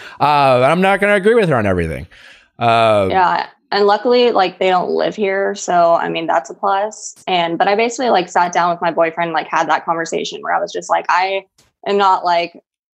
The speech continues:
Speaker 2: you know, I don't have to be best friends with your mom. I don't have to be best friends with your sister. Like, that's fine. Like, we, if we can respect each other and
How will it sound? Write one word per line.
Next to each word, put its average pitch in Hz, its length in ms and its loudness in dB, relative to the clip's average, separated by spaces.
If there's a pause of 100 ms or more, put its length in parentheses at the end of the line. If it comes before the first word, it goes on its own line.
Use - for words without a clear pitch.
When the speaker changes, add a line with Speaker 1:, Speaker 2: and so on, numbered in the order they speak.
(340)
Speaker 2:
you 190 120 -6
know, 170 180 0
I 185 160 -2
don't 208 260 -4
have 185 220 -2
to 190 80 -10
be 180 100 -2
best 175 300 -2
friends 165 300 -10
with 170 100 -10
your 165 80 -4
mom. 160 240 0
I 165 80 0
don't 170 120 -2
have 165 120 -2
to - 80 -18
be 170 100 -4
best 165 220 -2
friends 165 200 -4
with 165 60 -10
your 156 120 -6
sister. 170 380 -2
Like, 165 140 0
that's 175 220 -2
fine. 175 360 0
Like, 160 280 -2
we, - 100 -6
if 170 100 -8
we 180 120 0
can 175 140 -4
respect 165 420 -2
each 185 160 0
other 190 280 2
and 165 360 -4